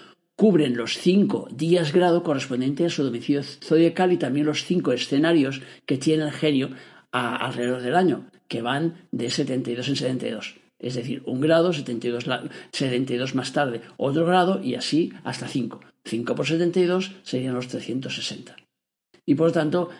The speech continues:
así tendremos la actuación de cada genio en cada día del año. De modo que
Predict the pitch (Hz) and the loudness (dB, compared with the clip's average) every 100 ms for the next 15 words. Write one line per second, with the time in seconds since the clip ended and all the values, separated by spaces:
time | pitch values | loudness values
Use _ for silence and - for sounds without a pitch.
0 | - 135 135 131 127 120 120 139 - - | -12 -6 -4 -4 -4 -4 -4 -4 -8 -8
1 | 123 123 - 123 - 131 139 139 143 151 | -8 -6 -6 -6 -2 0 2 2 0 0
2 | - - 127 123 - 131 143 143 135 120 | -4 -6 -4 -4 -2 0 2 0 -2 -4
3 | 117 117 117 110 101 - _ _ _ _ | -6 -8 -8 -10 -12 -18 _ _ _ _
4 | _ _ _ _ _ - - 147 208 214 | _ _ _ _ _ -10 0 4 6 6
5 | 165 131 | 4 0